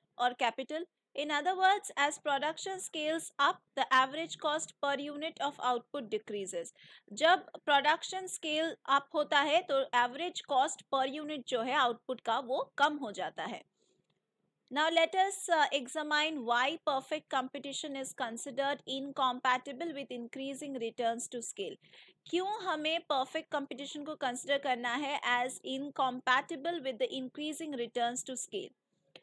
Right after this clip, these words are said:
पहला है homogeneous products। परफेक्ट कॉम्पिटिशन में फर्म्स बहुत ही आइडेंटिकल गुड्स और सर्विसेज प्रोवाइड करते हैं, यही अभी हमने डिस्कस किए हैं।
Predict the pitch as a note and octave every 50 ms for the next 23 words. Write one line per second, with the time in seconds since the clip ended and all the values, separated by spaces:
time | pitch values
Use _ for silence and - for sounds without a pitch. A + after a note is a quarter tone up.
0 | _ _ _ _ - C#4 C4+ D4+ D#4+ E4 F4 F4 F#4+ F#4 D#4+ F4+ B4 - _ _
1 | - A#3+ A#3+ A#3 A#3+ B3 A3+ - A#3+ B3 C4 - - - - F3+ C3+ B2 - -
2 | - _ - - - - _ _ _ - _ _ _ _ D#4 D#4 E4 E4+ - A4+
3 | A4 - - F4 E4+ E4+ - - - D#4+ - - D#4+ D#4 D#4 E4+ F#4+ - - -
4 | - B3+ B3+ C4+ D#4+ F4+ - - - G#3+ A#3 B3 B3+ B3 - F4 - - B3+ A#3
5 | A#3 A#3+ B3 B3 C4+ - C#4 - - D4 D4 B3+ - A#3+ B3 A#3+ - C4+ B3 B3
6 | - A3 G3 F#3+ G#3+ - B3 B3 - - A3 G3+ G#3 G3+ G3+ - A3 G#3 - A#3
7 | C4+ E4 D#4+ C4 G#3 A3+ C4 C#4 C#4+ B3+ A3 A#3+ B3 C#4 C#4 G#3+ G#3 G#3+ A3+ G#3+
8 | G#3 G3 - - A#3 A3+ A3 - - G#3 G3 G3 B3 B3+ -